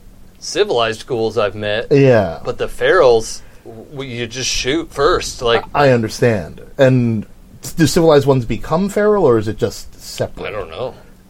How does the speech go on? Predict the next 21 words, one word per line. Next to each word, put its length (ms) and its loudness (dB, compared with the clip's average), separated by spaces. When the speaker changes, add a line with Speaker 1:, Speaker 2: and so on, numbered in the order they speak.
Speaker 2:
All 80 -2
right. 240 0
Well, 220 6
we'll 140 6
just 200 -2
talk. 320 0
I've 160 0
got 200 2
some 100 -4
questions. 520 -10
Speaker 1:
Yeah. 120 -8
Now, 240 -2
out 160 2
of 120 -4
character, 600 2
Speaker 2:
Yeah. 60 2
Speaker 1:
fans 260 -2
of 60 -14
the 80 -6
game, 540 -2
it's 560 -8